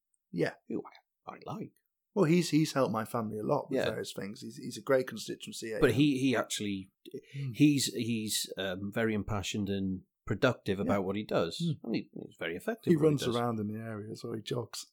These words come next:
Speaker 2: Does he?
Speaker 1: <laughs> Yes. And he's like,
Speaker 2: I
Speaker 1: "No,
Speaker 2: usually
Speaker 1: there."
Speaker 2: see it.
Speaker 1: It's like, "Yeah, you're
Speaker 2: I,
Speaker 1: right."
Speaker 2: I usually see him at the
Speaker 1: <laughs>
Speaker 2: football.
Speaker 1: Oh, right,
Speaker 2: We'll,
Speaker 1: okay.
Speaker 2: we'll go, go and watch the football.
Speaker 1: Yeah.
Speaker 2: So I will. Yeah. Anyway,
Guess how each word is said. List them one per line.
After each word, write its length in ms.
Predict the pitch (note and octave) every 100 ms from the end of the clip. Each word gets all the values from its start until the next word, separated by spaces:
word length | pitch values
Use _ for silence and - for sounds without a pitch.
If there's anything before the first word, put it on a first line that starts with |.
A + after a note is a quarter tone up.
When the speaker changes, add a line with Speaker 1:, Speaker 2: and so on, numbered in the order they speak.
| _ _
Speaker 2:
Does 220 | C3 A2
he? 180 | F2 E2+ C#3+
Speaker 1:
<laughs> 60 |
Yes. 480 | F3 D3 C3+ - -
And 160 | B2 A#2
he's 160 | A2+
like, 120 | - - - _ - -
Speaker 2:
I 140 | D#3+
Speaker 1:
"No, 80 | F3+
Speaker 2:
usually 140 | C#3 D3+
Speaker 1:
there." 140 | F3
Speaker 2:
see 60 | A2+
it. 120 | - D3
Speaker 1:
It's 120 | C3+
like, 100 | B2+ - _
"Yeah, 100 | C3
you're 160 | B2 C3+
Speaker 2:
I, 40 | D3
Speaker 1:
right." 200 | D#3 C3+
Speaker 2:
I 60 | C#3
usually 180 | G#2+
see 140 | - A2
him 80 | F#2
at 40 |
the 60 | -
Speaker 1:
<laughs> 80 | G#2+
Speaker 2:
football. 340 | - F#2+ F2+ _ _ _
Speaker 1:
Oh, 460 | C#3+ D3+ D#3 D3+ D3+
right, 300 | C#3+ C#3+ C3
Speaker 2:
We'll, 80 | A#2+
Speaker 1:
okay. 140 | C3 -
Speaker 2:
we'll 140 | - -
go, 260 | - A#2+ - -
go 100 | G#2+
and 80 |
watch 200 | G2 -
the 60 | G2+
football. 440 | - G2 G#2 F#2+ B2
Speaker 1:
Yeah. 260 | B2 A2+ G#2+ _
Speaker 2:
So 140 | -
I 100 | D3+
will. 200 | B2 C#3 -
Yeah. 160 | G#2 F#2+ G#2 - - - -
Anyway, 380 | G3 G#2+ C3